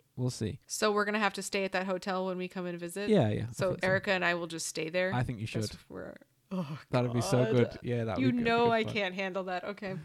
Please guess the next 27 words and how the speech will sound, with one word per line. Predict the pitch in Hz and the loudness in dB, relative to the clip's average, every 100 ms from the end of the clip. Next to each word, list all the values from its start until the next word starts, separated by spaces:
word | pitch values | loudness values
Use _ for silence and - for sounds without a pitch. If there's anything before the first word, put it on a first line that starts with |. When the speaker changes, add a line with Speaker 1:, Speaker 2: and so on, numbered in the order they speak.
| - - - | -14 -20 -8
Speaker 1:
So | - | -4
the | 165 | -2
first | - 214 - | 2 2 2
room | 170 | 2
we | |
stayed | 151 147 | 2 2
in | 139 | 2
was | 127 | 0
a | |
sentencing | - 143 131 123 123 | 2 0 0 -2 2
room, | 117 120 123 | 4 4 2
and | 117 127 | 0 2
just | 165 151 - | 2 2 2
outside | 143 143 135 | -2 0 0
the | 127 | 2
window | 127 131 117 104 | 2 2 2 2
was | 104 | 0
where | 113 107 | 0 -2
the | |
gallows | 101 107 117 110 - | -2 -2 0 0 -2
were. | 69 65 - - - - - | -6 -6 -8 -12 -20 -10 0
And | 127 127 127 - - | 2 2 0 -4 -6
it's | |
Speaker 2:
Mm-hmm. | 185 170 185 | 0 0 0
Speaker 1:
literally, | 240 - | -2 0
like, | |
the | 214 | -2